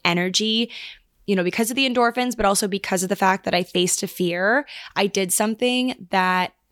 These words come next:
normally on any other given day I wouldn't have done. I had a little help from a friend, obviously, to get me to go to it. But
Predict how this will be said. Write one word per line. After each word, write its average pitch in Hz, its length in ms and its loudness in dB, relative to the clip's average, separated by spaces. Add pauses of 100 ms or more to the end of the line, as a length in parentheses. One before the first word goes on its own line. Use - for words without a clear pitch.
(100)
normally 202 760 0
on 190 140 0
any 185 180 2
other 180 200 0
given 185 380 0
day 175 500 0 (360)
I 196 100 2
wouldn't 202 220 2
have 185 100 -2
done. 180 420 2
I 190 100 2
had 190 220 0
a 185 40 2
little 220 180 0
help 285 240 2
from 277 100 -2
a 262 60 0
friend, 220 340 -2
obviously, 175 540 2
to 175 100 -2
get 175 140 -2
me 175 120 4
to 170 60 0
go 180 240 2
to 170 120 0
it. 170 180 -2
But 165 240 0